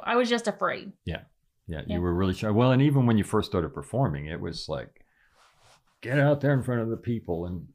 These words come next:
Speaker 2: and sing."
Speaker 1: And I s-, and I st-, I struggled with that all along, you know?
Speaker 2: Mm-hmm.
Speaker 1: Like, and, uh, I feel like I've just recently, honestly, in the last four years, have gotten, four or five years, have gotten really comfortable. 'Cause even in the band days, I was comfortable, but I was comfortable in a band.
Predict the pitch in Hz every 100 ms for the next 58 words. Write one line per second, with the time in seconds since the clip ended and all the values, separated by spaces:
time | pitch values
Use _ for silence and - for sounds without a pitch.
0 | - 101 87 85 87 _ _ - - -
1 | 73 - - - - 262 330 349 311 349
2 | 370 359 294 359 359 392 427 403 370 370
3 | 330 302 311 254 277 349 202 208 226 220
4 | 233 269 - - 87 233 214 - 226 214
5 | 214 208 190 196 _ _ - 254 285 359
6 | 302 247 202 240 240 - - _ _ _
7 | _ 190 208 226 214 214 - 160 208 -
8 | 226 233 220 220 202 190 185 185 - -
9 | 202 196 175 170 180 - 170 - 170 185
10 | - 214 202 185 170 165 165 165 185 165
11 | 175 220 208 185 175 185 170 233 247 302
12 | 311 226 175 185 208 240 269 285 285 -
13 | - - - 214 - 339 349 254 220 214
14 | 208 - 262 240 214 233 214 170 185 170
15 | 127 -